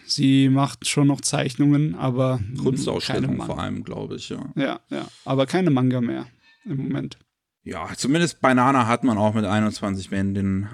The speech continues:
Speaker 2: einiges dann zu lesen.
Speaker 1: Ja, es ist eine Wahnsinnsgeschichte, nur halt ohne Ende.
Speaker 2: Ja. So ist das Leben halt.
Speaker 1: Hm.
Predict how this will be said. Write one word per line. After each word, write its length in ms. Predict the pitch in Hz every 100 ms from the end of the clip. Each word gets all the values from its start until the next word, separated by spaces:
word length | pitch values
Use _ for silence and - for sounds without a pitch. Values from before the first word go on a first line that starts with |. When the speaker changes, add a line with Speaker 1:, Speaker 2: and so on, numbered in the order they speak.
| -
Speaker 2:
einiges 680 | 98 104 98 98 90 - - -
dann 420 | 98 95 90 92 - _ _ _ -
zu 140 | -
lesen. 500 | 92 98 98 95 87 _ _ _ _
Speaker 1:
Ja, 400 | - 185 190 147
es 120 | 135
ist 180 | 139 151
eine 160 | 147 120
Wahnsinnsgeschichte, 840 | 175 151 120 - - 139 - 127
nur 340 | 120 139 135 127
halt 260 | 131 123
ohne 180 | 135 131
Ende. 200 | 131 120 - _ _ _ _
Speaker 2:
Ja. 300 | - 95 - _ _ _ _ _ _
So 220 | 190 277
ist 140 | 403
das 140 | 381 320
Leben 380 | 294 427 440 294
halt. 440 | 220 92 - - _ _ _ -
Speaker 1:
Hm. 220 | 143 127